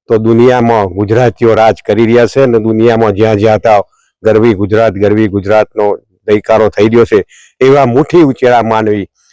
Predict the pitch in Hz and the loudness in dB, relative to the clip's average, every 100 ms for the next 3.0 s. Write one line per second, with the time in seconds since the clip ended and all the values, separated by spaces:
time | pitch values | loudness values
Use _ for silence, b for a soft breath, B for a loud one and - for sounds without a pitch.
0 | _ _ _ _ _ _ _ _ _ - | _ _ _ _ _ _ _ _ _ -4
1 | 135 143 151 135 123 131 135 117 - - | 0 2 2 0 0 2 0 0 -6 -4
2 | 120 139 - 139 117 - 123 131 117 | -2 -2 -2 -2 -2 0 0 2 2